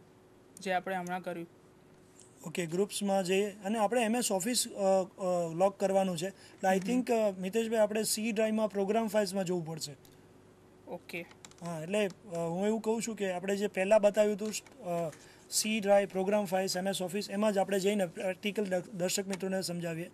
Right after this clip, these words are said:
Speaker 2: મિનિમાઇઝ, માય કમ્પ્યુટર, સી ડ્રાઈવ,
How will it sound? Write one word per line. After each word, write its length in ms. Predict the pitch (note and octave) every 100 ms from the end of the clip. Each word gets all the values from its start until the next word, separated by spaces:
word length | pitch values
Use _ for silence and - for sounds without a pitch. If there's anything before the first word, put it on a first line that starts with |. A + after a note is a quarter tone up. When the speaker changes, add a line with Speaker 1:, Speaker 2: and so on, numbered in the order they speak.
| - - - - -
Speaker 2:
મિનિમાઇઝ, 520 | F#3 G3 G#3+ G#3+ - - - - - - - - - - - - - - - - -
માય 140 | F#3+
કમ્પ્યુટર, 540 | G3 G3+ G#3+ A3+ A#3 G#3 - - -
સી 300 | - A3 A3
ડ્રાઈવ, 360 | A3 A#3 A#3+